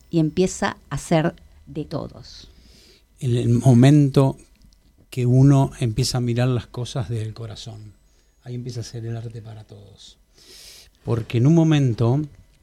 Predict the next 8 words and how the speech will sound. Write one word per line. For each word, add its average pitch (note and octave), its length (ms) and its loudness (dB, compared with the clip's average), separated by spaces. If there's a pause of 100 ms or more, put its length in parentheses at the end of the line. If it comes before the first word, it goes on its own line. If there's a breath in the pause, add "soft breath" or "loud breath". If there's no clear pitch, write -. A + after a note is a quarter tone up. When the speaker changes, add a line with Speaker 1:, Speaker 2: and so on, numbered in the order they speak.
(140)
Speaker 2:
el A2+ 240 -4
arte B2 560 -6
estaba A2 440 -12
visto, A#2 600 -14 (460)
antes G#2+ 380 -16
del G#2 180 -16
dadaísmo, A2+ 760 -16 (680)
como B2+ 520 -6